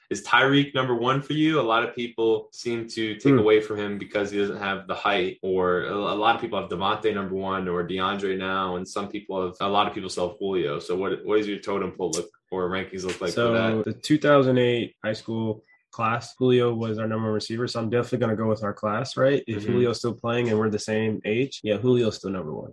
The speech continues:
Speaker 2: for sure, right?
Speaker 1: Mm-hmm.
Speaker 2: Big, fast, can run. Man, I'm, it's controversial. I, I like Keenan Allen.
Speaker 1: Mm-hmm.
Speaker 2: Keenan Allen, to me, he's from North Carolina at the same time. He actually runs some of the best routes <laughs> in the game right now. And he doesn't get enough
Speaker 1: Mm-hmm.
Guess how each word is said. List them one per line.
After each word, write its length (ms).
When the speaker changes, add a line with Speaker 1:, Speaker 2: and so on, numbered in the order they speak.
Speaker 2:
for 100
sure, 240
right? 240
Speaker 1:
Mm-hmm. 260
Speaker 2:
Big, 200
fast, 640
can 120
run. 420
Man, 180
I'm, 240
it's 160
controversial. 720
I, 220
I 60
like 220
Keenan 240
Allen. 280
Speaker 1:
Mm-hmm. 120
Speaker 2:
Keenan 220
Allen, 280
to 100
me, 500
he's 160
from 240
North 180
Carolina 600
at 80
the 80
same 260
time. 400
He 640
actually 340
runs 280
some 140
of 80
the 60
best 260
routes 480
<laughs> 680
in 100
the 80
game 300
right 160
now. 280
And 80
he 20
doesn't 200
get 100
enough 200
Speaker 1:
Mm-hmm. 100